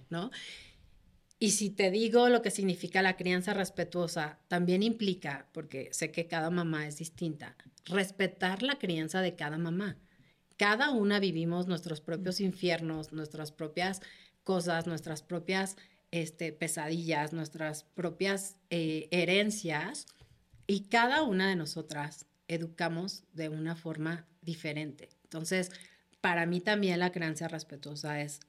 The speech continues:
Speaker 1: respetar a las otras mujeres y a los otros hombres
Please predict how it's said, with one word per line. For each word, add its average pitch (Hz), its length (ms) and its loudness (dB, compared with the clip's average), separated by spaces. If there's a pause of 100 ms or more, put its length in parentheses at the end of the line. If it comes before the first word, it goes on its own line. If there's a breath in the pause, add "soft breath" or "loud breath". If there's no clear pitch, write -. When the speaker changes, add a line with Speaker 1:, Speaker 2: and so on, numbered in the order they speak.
(200)
Speaker 1:
respetar 160 920 -4
a 175 80 -2
las 160 200 -4
otras 160 280 -6
mujeres 156 600 -4 (120)
y 165 120 -4
a 131 80 -4
los 139 200 -8
otros 175 340 -6
hombres 156 480 -4